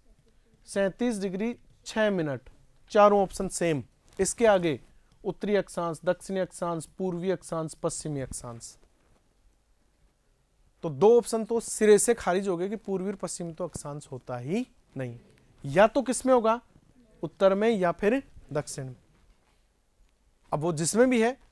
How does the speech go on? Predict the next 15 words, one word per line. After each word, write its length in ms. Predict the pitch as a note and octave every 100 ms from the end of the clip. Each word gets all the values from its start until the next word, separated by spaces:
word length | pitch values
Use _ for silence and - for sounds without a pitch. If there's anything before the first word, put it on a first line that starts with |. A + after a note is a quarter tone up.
| _ -
अपन 240 | - C#3+ C3+
करेंगे 300 | D#3+ F#3 A#3
बात 220 | G3+ F3 F3+
उसकी, 220 | - F3+
तो 220 | F#3 G#3+ -
अभी 200 | G3 C4
हमारे 280 | F3+ F#3 A#3+
लिए 160 | A#3
बात 260 | G#3 G3 G3+
है 60 |
कि 80 | G3
उत्तरी 320 | G#3+ - C4
अक्षांश 380 | C#4 - A3 A3+
का 120 | A3
मतलब 260 | A3 G#3 B3+